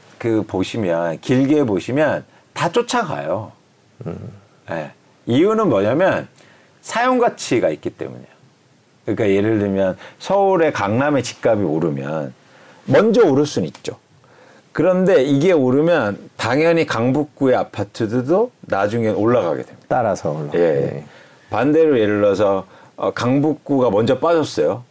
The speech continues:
Speaker 1: 여기가 막, 아, 뭐랄까, 실수요자들이 적어서.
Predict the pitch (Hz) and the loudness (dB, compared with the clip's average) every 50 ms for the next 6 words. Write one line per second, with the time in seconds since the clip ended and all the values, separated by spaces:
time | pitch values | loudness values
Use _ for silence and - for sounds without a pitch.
0 | _ - - 98 95 92 95 90 82 85 82 80 - - - - - 76 90 - | _ -4 -2 0 2 2 2 2 2 0 -2 -2 -4 -10 -14 -14 -10 -8 -6 -8
1 | - - - - - - - - - 85 82 80 82 80 78 - - 92 82 - | -8 -10 -14 -20 -18 -18 -16 -12 -8 -4 -2 0 0 -2 -2 -2 -4 -4 -4 -6
2 | - - - 175 170 - - 160 131 110 110 90 82 82 - - 95 78 78 80 | -8 -4 -2 -2 0 0 2 0 2 2 2 2 0 -2 -4 -4 -4 -2 -2 -2
3 | 73 - 85 - | -2 -4 -6 -10